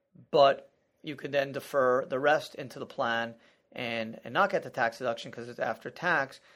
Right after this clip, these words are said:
but still defer almost all your income into a four oh one K. So this strategy allows you to defer almost your entire salary into a four oh one K plan.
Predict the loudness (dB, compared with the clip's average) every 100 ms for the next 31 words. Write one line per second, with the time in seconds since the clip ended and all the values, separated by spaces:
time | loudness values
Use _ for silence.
0 | _ 0 0 2 2 2 2 0 4 4
1 | 4 -2 -6 -4 -2 0 2 2 0 -4
2 | -6 -6 -6 -10 -8 -6 0 0 0 -4
3 | -2 0 -2 -12 _ _ _ _ _ _
4 | _ -10 -4 -2 2 4 6 4 2 4
5 | 4 4 0 -8 -12 0 8 8 8 2
6 | -20 -20 _ _ _ _ _ -4 -2 -2
7 | -4 -8 4 8 8 8 6 8 10 8
8 | 6 2 -4 -8 -8 -10 -10 -6 -4 -6
9 | -10 -20 _ -8 -6 -2 -2 -2 -2 -2
10 | -2 -4 -8